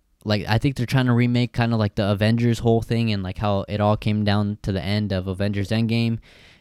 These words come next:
And, um, uh, what is it that they're all, um,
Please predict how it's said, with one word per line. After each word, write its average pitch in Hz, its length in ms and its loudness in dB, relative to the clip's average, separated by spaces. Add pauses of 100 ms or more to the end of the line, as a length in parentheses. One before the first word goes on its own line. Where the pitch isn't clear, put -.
(120)
And, 107 300 -2
um, 95 520 0 (1040)
uh, 104 280 0
what 107 120 0
is 98 160 -2
it 95 120 -2
that 98 240 -2 (300)
they're 107 260 -2
all, 107 440 2
um, 95 580 -2